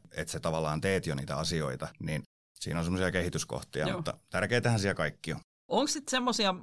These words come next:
Speaker 2: rakennusalan opinnoissa semmosia ominaisuuksia, mitä pitäisi olla niinku enemmän vielä siellä opintojen osalta,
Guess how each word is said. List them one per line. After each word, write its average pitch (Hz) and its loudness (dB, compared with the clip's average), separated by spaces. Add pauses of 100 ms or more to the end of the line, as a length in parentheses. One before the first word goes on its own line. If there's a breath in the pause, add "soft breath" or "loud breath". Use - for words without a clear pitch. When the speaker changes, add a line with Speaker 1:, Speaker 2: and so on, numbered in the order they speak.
Speaker 2:
rakennusalan 185 4
opinnoissa 165 2
semmosia 170 0 (300)
ominaisuuksia, 170 4
mitä 160 2
pitäisi 175 0
olla 165 4
niinku 170 -2
enemmän 151 2
vielä 165 2
siellä 156 2
opintojen 160 4
osalta, 151 -2